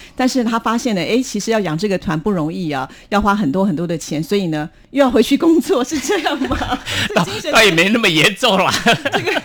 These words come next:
Speaker 1: 听起来就觉得，哇，这个精神非常的了不起。
Speaker 2: <laughs> 没有，因为我，我虽然退休了，但是我现在还有，呃，还有两个 project 在做，OK，
Speaker 1: 是。
Speaker 2: 两个项目在做。那，呃，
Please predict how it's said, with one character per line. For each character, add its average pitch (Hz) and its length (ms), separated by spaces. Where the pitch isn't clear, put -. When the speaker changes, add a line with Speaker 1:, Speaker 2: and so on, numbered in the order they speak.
Speaker 1:
听 370 140
起 359 100
来 240 160
就 302 100
觉 254 120
得， 247 80
哇， 254 260
这 294 140
个 349 120
精 285 220
神 226 160
非 254 100
常 202 140
的 202 80
了 170 160
不 185 140
起。 190 400
Speaker 2:
<laughs> - 420
没 180 80
有， 170 60
因 196 100
为 202 80
我， 123 220
我 123 200
虽 190 160
然 196 100
退 185 160
休 160 200
了， 147 100
但 160 160
是 143 80
我 101 140
现 139 180
在 120 80
还 113 140
有， 123 240
呃， 104 580
还 120 140
有 139 80
两 123 140
个 95 440
project 123 420
在 101 120
做， 98 240
OK， - 160
Speaker 1:
是。 190 60
Speaker 2:
两 160 120
个 147 60
项 135 180
目 107 140
在 90 160
做。 95 220
那， 113 460
呃， 95 640